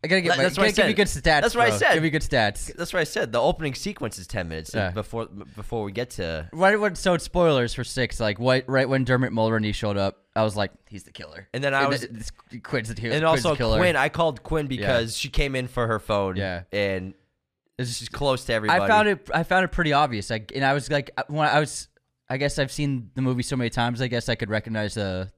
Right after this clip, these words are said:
Speaker 1: the signs.
Speaker 2: I think so,
Speaker 1: Isn't
Speaker 2: too.
Speaker 1: what it was?
Speaker 2: For me, too.
Speaker 1: But I was, you, sometimes Scream can be really surprising with the killers. I think the Emma Roberts, Roberts reveal was obviously surprising.
Speaker 2: Yeah, I have her second on this list.
Speaker 1: Yeah, so, but with this film, I, I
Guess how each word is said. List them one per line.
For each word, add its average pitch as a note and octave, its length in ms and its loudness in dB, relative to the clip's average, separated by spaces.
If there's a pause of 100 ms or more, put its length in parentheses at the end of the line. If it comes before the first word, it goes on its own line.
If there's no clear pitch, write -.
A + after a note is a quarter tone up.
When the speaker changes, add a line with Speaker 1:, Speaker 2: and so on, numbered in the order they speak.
Speaker 1:
the F2+ 180 -6
signs. G#2+ 580 -6
Speaker 2:
I - 80 -6
think E3 200 -6
so, A2+ 120 -6
Speaker 1:
Isn't C3 140 -4
Speaker 2:
too. C3+ 60 2
Speaker 1:
what C#3 100 2
it C3+ 60 -4
was? E3 280 -6
Speaker 2:
For B2+ 100 -6
me, G#2 140 -8
too. E2 260 -10 (140)
Speaker 1:
But D3 120 0
I C#3+ 140 4
was, D#3+ 280 0
you, D#3 220 -2
sometimes A3 580 0
Scream F3 360 0
can D3 120 -4
be B2+ 100 -4
really C3+ 280 -2
surprising A2+ 640 -2 (400)
with B2 280 -2
the - 60 -8
killers. F#2+ 680 -4 (540)
I A#2+ 140 -2
think C#3 160 -2
the C#3 160 0
Emma C3+ 160 2
Roberts, A#2+ 480 2
Roberts B2+ 320 2
reveal F2+ 220 -2
was E2 260 -8
obviously F#2+ 300 -4
surprising. E2+ 680 -6
Speaker 2:
Yeah, C3 140 -2
I A2+ 60 2
have C3 120 0
her A2 60 -2
second A2+ 300 -8
on F2+ 100 -6
this F2+ 140 -14
list. F2+ 200 -8
Speaker 1:
Yeah, G2+ 200 2
so, G2+ 640 -2 (160)
but C3+ 220 0
with D#3 160 0
this F3 160 0
film, D3+ 280 2
I, C3 120 6 (180)
I B2+ 60 0